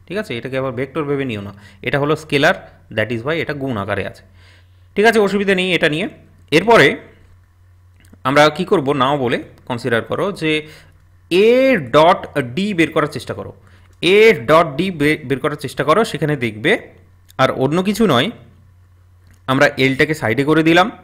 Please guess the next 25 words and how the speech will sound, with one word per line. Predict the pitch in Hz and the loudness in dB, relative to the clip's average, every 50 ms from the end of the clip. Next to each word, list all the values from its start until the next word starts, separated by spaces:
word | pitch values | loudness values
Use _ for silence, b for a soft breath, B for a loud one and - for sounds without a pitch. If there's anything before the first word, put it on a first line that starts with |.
| - b b b b b b b b b _ - | -20 b b b b b b b b b _ 4
এ | 180 220 226 - 190 165 | 4 4 4 4 0 -2
into, | 139 113 - 120 104 - - - - - - - - _ b b b b b b b b _ - | -2 -2 -4 -8 -12 -12 -14 -20 -20 -20 -20 -20 -20 _ b b b b b b b b _ 0
এ | 165 190 226 240 233 233 - | 4 6 6 6 6 4 0
এবার | 151 185 190 233 240 208 175 | -2 0 2 4 2 2 4
ডট | 165 160 156 156 - | 4 2 2 2 0
প্রোডাক্ট | 190 175 175 175 175 | -2 0 0 0 0
করছি | - 156 143 - - 220 254 262 - - - - _ _ - | -2 -8 -8 -8 -8 -10 -10 -10 -12 -20 -20 -20 _ _ -18
বি | 110 107 135 160 185 196 202 208 208 214 208 | -12 -8 -6 -6 -4 -4 -4 -6 -6 -8 -8
ক্রস | - - 135 127 123 131 - - - - | -6 -2 0 0 0 -2 -4 -8 -16 -14
সি, | - 110 - - - - _ _ _ _ _ _ _ _ _ - | -14 -14 -14 -14 -20 -20 _ _ _ _ _ _ _ _ _ -14
বি | 117 143 160 170 | -10 -10 -10 -8
ক্রস | 156 - 123 113 - - - | -4 -4 -4 -4 -4 -8 -16
সি, | 110 - - _ - _ | -20 -20 -20 _ -18 _
এটা | - 135 156 165 | -8 -4 -2 0
ডট | 147 151 147 - | 2 2 0 0
প্রোডাক্ট | - 143 131 123 - | 0 -2 -2 -2 -2
চালালাম। | 110 101 98 98 98 98 - b b b b b b b | -4 -4 -4 -6 -10 -14 -16 b b b b b b b
তারপরে | 127 139 151 190 208 214 | -2 -2 0 0 -2 -2
হচ্ছে | 220 208 - - 240 220 - - - - | -2 -4 -6 -8 -8 -8 -8 -10 -8 -4
এম | 156 175 190 | -4 -2 -2
into, | 180 170 160 151 151 190 208 247 247 - - - _ _ - | -2 -4 -6 -6 -6 -6 -8 -8 -8 -14 -20 -20 _ _ -6
এম | 127 143 160 | -4 -4 -2
into | 165 160 156 151 160 196 202 | -2 -4 -4 -6 -6 -6 -6
তোমার | 175 135 139 135 | -4 -4 -4 -4
হচ্ছে, | 139 139 - - - - 208 240 | -6 -8 -12 -10 -6 -4 -4 -4